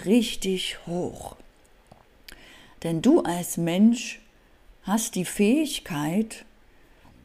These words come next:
dein System Mensch, dein Menschsein so zu nutzen, dass du dich noch wohler fühlst und damit noch mehr Wohlstand kreierst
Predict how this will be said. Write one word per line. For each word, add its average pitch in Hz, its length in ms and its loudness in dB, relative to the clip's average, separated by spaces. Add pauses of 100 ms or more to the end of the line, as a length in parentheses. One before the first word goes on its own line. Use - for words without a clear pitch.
(600)
dein 240 360 8
System 208 920 2
Mensch, 170 680 0 (400)
dein 160 280 -2
Menschsein 160 1120 6 (760)
so 311 360 0
zu - 240 2
nutzen, 220 640 6
dass 202 240 -6
du 240 120 -4
dich - 280 -4
noch 311 320 4
wohler 214 380 4
fühlst - 640 -10 (580)
und - 80 -6
damit 208 440 4
noch 269 440 6
mehr 190 580 6 (520)
Wohlstand 208 1120 4 (140)
kreierst - 880 -2